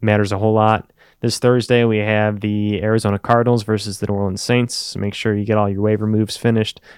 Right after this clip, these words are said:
get your lineup set for this week. Um, and Jacob, thanks for joining me. I wish you the best of luck in your matchup this week, and, uh,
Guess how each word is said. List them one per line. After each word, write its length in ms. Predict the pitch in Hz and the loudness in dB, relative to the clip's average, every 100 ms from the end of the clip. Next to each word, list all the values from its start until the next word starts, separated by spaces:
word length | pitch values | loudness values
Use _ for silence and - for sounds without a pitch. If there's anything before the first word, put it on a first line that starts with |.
| _ | _
get 160 | 107 - | -8 -6
your 180 | 107 | -6
lineup 240 | 107 107 - | -4 -4 -6
set 280 | - - - | -6 -6 -4
for 100 | 104 | -4
this 220 | 101 - | -4 0
week. 400 | 123 127 - - _ _ _ _ | 2 2 -2 -20 _ _ _ _
Um, 500 | 104 104 110 110 117 - | -2 2 4 2 0 -2
and 240 | 107 117 | 2 2
Jacob, 400 | 131 151 185 - - _ _ | 2 2 2 0 -14 _ _
thanks 180 | 113 113 | -2 -2
for 80 | - | 0
joining 240 | 127 135 | 0 2
me. 80 | 143 | 2
I 60 | |
wish 180 | 117 - | 2 0
you 40 | 104 | -2
the 60 | |
best 240 | 104 - 110 | -2 -2 -2
of 80 | |
luck 220 | 113 120 107 | -2 -2 -4
in 40 | |
your 100 | 104 | -2
matchup 300 | 110 - 123 | -2 -4 -4
this 220 | 120 - | -4 -2
week, 300 | 127 143 - | -2 -4 -4
and, 260 | 104 101 101 | -2 -2 0
uh, 280 | 101 98 | 0 -2